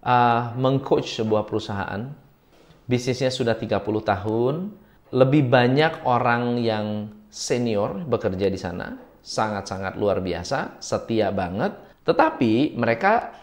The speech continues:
cenderung tidak mau melakukan perubahan. Misalnya, sekarang ada Wiwin ya, Wiwin ini jualan lewat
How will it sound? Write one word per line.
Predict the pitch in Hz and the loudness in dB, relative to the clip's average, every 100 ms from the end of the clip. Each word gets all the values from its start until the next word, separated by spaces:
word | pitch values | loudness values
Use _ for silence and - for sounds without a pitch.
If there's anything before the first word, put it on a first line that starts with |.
| - - | -18 0
cenderung | 185 170 151 214 240 220 | 4 6 8 8 4 0
tidak | 151 127 - 139 | 2 2 2 0
mau | 135 127 143 196 214 - - - - - | 0 2 2 2 0 -6 -12 -16 -18 0
melakukan | 139 147 123 131 127 156 156 156 160 - | 2 4 2 0 0 0 -2 -4 -10 0
perubahan. | 127 107 95 85 67 - - - | 2 2 0 -2 -6 -12 -18 -16
Misalnya, | - - 82 110 120 80 - - | -10 -6 -2 0 -2 -4 -12 -14
sekarang | - 110 139 202 202 - - _ _ _ _ 104 | -4 -2 0 -2 -4 -10 -20 _ _ _ _ -4
ada | 101 104 98 95 - - - | 0 0 0 -4 -8 -14 -2
Wiwin | 123 139 156 127 | 4 6 6 4
ya, | 95 123 135 - - - | -2 -4 -8 -14 -20 -10
Wiwin | 101 101 117 | -4 0 0
ini | 120 135 156 | 0 -2 -2
jualan | 107 107 110 120 | 2 4 4 2
lewat | 98 95 104 - - - | 0 0 -2 -2 -10 -20